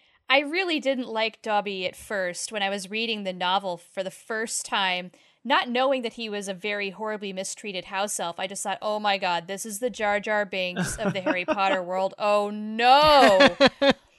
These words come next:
Speaker 1: But then, you know, you learn his history and you realize, and, and he's such a sympathetic character after that because he's just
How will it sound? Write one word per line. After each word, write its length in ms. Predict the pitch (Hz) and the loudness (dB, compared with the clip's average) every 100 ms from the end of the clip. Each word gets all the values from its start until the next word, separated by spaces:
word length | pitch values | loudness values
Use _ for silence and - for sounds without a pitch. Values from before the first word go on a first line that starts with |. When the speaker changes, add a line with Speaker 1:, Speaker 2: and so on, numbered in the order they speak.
| _ _ _ _ - | _ _ _ _ 6
Speaker 1:
But 340 | 320 277 208 - 240 220 | 10 10 8 -2 -12 6
then, 260 | 302 269 - - | 6 6 0 -10
you 180 | 247 | -6
know, 160 | 277 220 240 | -4 -2 -6
you 180 | 226 254 | -4 -2
learn 260 | 240 269 254 | 2 2 0
his 200 | 220 - | -2 -4
history 380 | 294 294 262 226 | -4 -4 -6 -6
and 80 | |
you 100 | 202 180 _ _ _ _ | -8 -14 _ _ _ _
realize, 420 | 202 220 208 190 202 | -8 -4 -2 -2 -4
and, 60 | |
and 220 | 160 220 | -6 -6
he's 160 | 214 226 | -4 -4
such 160 | 254 233 | -4 -4
a 60 | |
sympathetic 640 | 220 - 254 247 262 262 254 | -4 -4 -2 -2 0 2 0
character 340 | 226 196 202 | -4 -6 -6
after 240 | 180 175 185 | -8 -8 -6
that 260 | 175 170 | -6 -6
because 420 | 190 196 175 175 - _ _ _ | -10 -10 -10 -10 -16 _ _ _
he's 300 | - 208 - | -12 -10 -10
just 300 | 214 196 | -8 -10